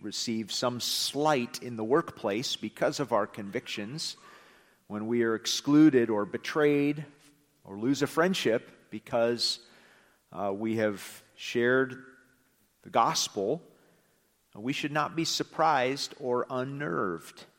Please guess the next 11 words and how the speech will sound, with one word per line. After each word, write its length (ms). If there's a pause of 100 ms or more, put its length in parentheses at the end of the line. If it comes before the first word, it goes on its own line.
(100)
We 80
should 220
not 300 (680)
conclude 540
that 180 (1000)
God 260
is 80
somehow 320
displeased 760
with 160
us. 400